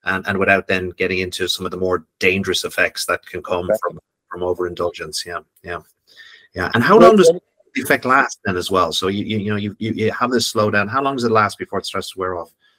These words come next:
Speaker 2: Well, about half an hour. Most people say the effect there for a, for a, it comes on a bit like alcohol quite quickly. We wanted it to come on quite quickly. That's why we put into the, into the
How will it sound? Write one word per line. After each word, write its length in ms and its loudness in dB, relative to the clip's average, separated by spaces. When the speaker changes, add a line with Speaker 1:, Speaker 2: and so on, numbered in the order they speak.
Speaker 2:
Well, 100 8
about 180 6
half 200 0
an 100 -6
hour. 240 -4
Most 240 -8
people 180 -6
say 200 0
the 100 -2
effect 300 -4
there 180 -2
for 160 -6
a, 60 -2
for 120 2
a, 40 -2
it 160 -6
comes 180 2
on 100 4
a 60 2
bit 120 2
like 180 -2
alcohol 240 0
quite 200 -2
quickly. 320 -6
We 120 0
wanted 280 -4
it 40 -12
to 60 -20
come 140 -6
on 100 -8
quite 200 -10
quickly. 220 -4
That's 220 2
why 120 8
we 120 4
put 200 4
into 240 0
the, 220 -4
into 240 0
the 100 -2